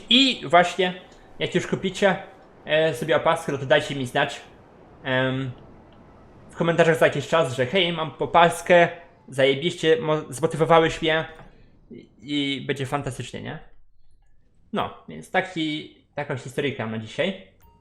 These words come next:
Jak ktoś z was już ma opaskę i sobie ćwiczy z nią, to dajcie znać, jakie macie wrażenia. Bo na przykład dla mnie to był game changer. Bo ja uwielbiam statystyki,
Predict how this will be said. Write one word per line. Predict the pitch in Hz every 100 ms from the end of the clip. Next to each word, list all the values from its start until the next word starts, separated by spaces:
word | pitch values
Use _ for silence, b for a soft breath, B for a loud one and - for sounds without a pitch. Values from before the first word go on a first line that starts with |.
| _ _ _ _ _ _
Jak | 151 151
ktoś | 151 139
z |
was | 131 135 131 - - _ _ _ _
już | 139 123
ma | 214
opaskę | 156 120 117 - 139
i | 143
sobie | 127
ćwiczy | 123 127 120 123
z | 117
nią, | 113 135 180 - _ _
to | 165
dajcie | 202 185
znać, | 165 170 -
jakie | 165 139
macie | 143 143
wrażenia. | 139 127 110 101
Bo | 110
na | 165
przykład | -
dla | 147 135
mnie | 208 247 - -
to | 135
był | 135
game | 165 240 214 202
changer. | 208 160 120 101 107 b b b -
Bo | 180
ja | 196
uwielbiam | 208 202 214 190
statystyki, | 165 175 - 127 165 208 220